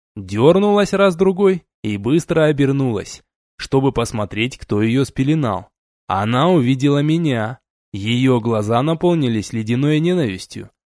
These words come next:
А затем она превратилась в стихию дикой ярости. Она пыталась вырваться, потом колдовать, но у неё не получилось.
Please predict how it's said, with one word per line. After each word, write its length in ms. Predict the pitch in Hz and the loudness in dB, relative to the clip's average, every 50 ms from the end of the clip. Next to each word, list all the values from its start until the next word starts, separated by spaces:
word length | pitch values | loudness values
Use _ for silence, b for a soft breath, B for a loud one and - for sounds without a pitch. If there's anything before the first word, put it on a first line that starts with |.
| _ _ | _ _
А 160 | - 95 107 113 | -4 -2 -2 0
затем 500 | 110 131 120 107 - - 113 120 143 165 | 0 0 0 0 -2 -4 -4 -2 0 0
она 220 | 175 180 180 170 | 0 0 0 -2
превратилась 680 | - 156 143 143 139 139 139 127 - 147 131 127 113 95 | 0 0 0 0 2 0 -2 -2 -2 -2 0 0 -2 -4
в 40 | - | -6
стихию 520 | - - 117 101 - - 117 131 139 135 | -8 -10 -10 -8 -6 -2 0 0 0 0
дикой 380 | 113 120 131 - 135 131 139 143 | -2 -4 -4 -2 -2 0 2 2
ярости. 600 | 151 151 143 123 113 98 - - - 104 98 - _ _ _ _ _ _ - | 2 2 0 0 -2 -6 -8 -12 -16 -18 -18 -18 _ _ _ _ _ _ -8
Она 340 | 95 98 110 135 160 175 | -6 -4 -2 0 0 0
пыталась 560 | 160 - 170 151 - 160 160 165 165 156 - - | 0 0 -2 -2 0 0 0 2 0 0 -2 -2
вырваться, 600 | 180 214 226 208 175 120 107 - - - 87 - | -2 0 2 2 2 2 0 -2 -6 -10 -12 -8
потом 360 | - 101 98 - 117 127 127 113 | -6 -6 -4 -4 -4 -4 -2 -2
колдовать, 760 | - 123 123 117 131 139 147 156 151 127 101 - - - _ _ _ _ | -2 -2 -2 0 0 0 0 0 0 -2 -2 -6 -12 -20 _ _ _ _
но 180 | - 113 123 147 | -2 0 2 4
у 60 | 165 | 4
неё 260 | 180 202 214 226 233 | 2 2 2 0 0
не 140 | 226 208 208 | 0 0 0
получилось. 760 | - 196 190 185 180 170 - 175 170 165 160 147 - - - | 2 2 4 4 2 2 0 -2 -2 0 -2 -4 -6 -12 -20